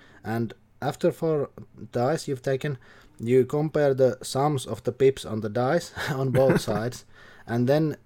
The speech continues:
Speaker 1: if you have balance, it's like a perfect score, and you will probably go first on the next round. And the more difference you have between them,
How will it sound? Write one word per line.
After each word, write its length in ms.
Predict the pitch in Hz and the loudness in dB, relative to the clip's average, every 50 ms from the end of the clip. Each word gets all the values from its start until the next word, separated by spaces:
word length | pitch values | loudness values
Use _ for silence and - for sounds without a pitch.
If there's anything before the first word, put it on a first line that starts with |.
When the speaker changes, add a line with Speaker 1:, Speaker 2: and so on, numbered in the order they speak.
| - - 90 - - | -18 -18 -18 -12 -6
Speaker 1:
if 220 | - 139 147 - - | -4 -4 -4 -2 -2
you 80 | 175 | 0
have 240 | 151 143 139 131 127 | 0 0 -2 -2 0
balance, 600 | 127 139 139 139 123 113 110 107 107 98 - - _ _ - - - - - - - - - _ _ _ - | 2 2 4 4 2 2 0 -2 -4 -6 -10 -14 _ _ -20 -20 -20 -20 -20 -20 -20 -20 -20 _ _ _ -2
it's 320 | - 123 120 120 - - | 0 0 0 0 -4 -10
like 320 | - - - 110 113 110 - | -10 -4 0 0 2 2 2
a 60 | 123 | 0
perfect 500 | 120 - 135 131 127 123 - 120 107 - - | 2 6 6 6 6 6 4 0 -4 -4 -8
score, 320 | - - 117 120 127 127 110 | -6 0 4 4 4 4 4
and 180 | 117 117 101 | 2 2 2
you 120 | 110 110 101 | 2 2 2
will 280 | 110 107 107 104 - - - - - - - | 2 2 2 0 -4 -6 -12 -18 -18 -10 -4
probably 360 | - 117 110 117 113 107 110 | -2 0 2 2 2 2 0
go 200 | 98 107 107 107 | 2 2 2 2
first 400 | - - 123 120 110 101 - - | 2 2 2 4 4 2 2 -2
on 120 | 92 95 101 | -4 -4 -2
the 100 | 101 98 | 0 0
next 300 | 101 101 101 - - - | -2 -2 -4 -6 -8 -6
round. 300 | 101 95 90 90 90 - - - - - - - - - | -6 -6 -6 -8 -10 -14 -16 -20 -20 -20 -20 -16 -8 -4
And 120 | 107 113 | -2 0
the 60 | 120 | 0
more 240 | 127 135 147 151 156 | 2 2 0 0 0
difference 420 | 147 156 165 - - 147 139 120 117 | 0 0 0 0 -2 -4 -2 0 0
you 100 | 123 120 | 0 2
have 180 | 127 120 110 | 2 0 2
between 420 | 110 120 120 - 117 120 123 120 117 | 0 -2 -2 0 0 0 2 2 0
them, 220 | 123 123 139 | 0 -2 -2